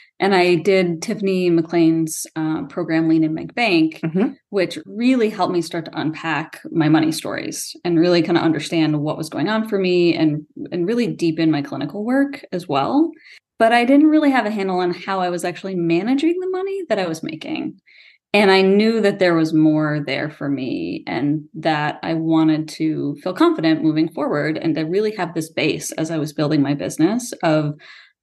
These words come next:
Speaker 1: I actually know what I'm doing <laughs> in terms of managing all this money.
Speaker 2: Right. Yeah. So the how, it's like you figured out how to make more money,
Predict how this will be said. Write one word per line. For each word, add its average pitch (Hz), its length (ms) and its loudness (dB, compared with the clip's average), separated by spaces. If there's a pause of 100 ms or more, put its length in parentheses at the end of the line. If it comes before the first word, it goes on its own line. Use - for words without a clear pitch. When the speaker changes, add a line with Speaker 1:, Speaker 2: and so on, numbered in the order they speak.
(140)
Speaker 1:
I 156 120 0
actually 160 340 0
know 156 220 4
what 139 120 -2
I'm 147 120 -6
doing - 400 -8 (400)
<laughs> - 340 -4
in 285 240 0
terms 208 260 0
of 185 60 0
managing 156 500 2
all - 180 -2
this - 180 -6
money. 208 340 -6 (240)
Speaker 2:
Right. 151 300 -2 (120)
Yeah. - 280 -2 (240)
So 233 100 0
the 185 120 4
how, 170 280 0
it's 156 140 -2
like 160 120 -4
you 190 80 0
figured 214 280 2
out 170 200 4
how 165 120 -2
to 151 100 -2
make 143 320 -4 (240)
more 160 220 0
money, 131 480 -4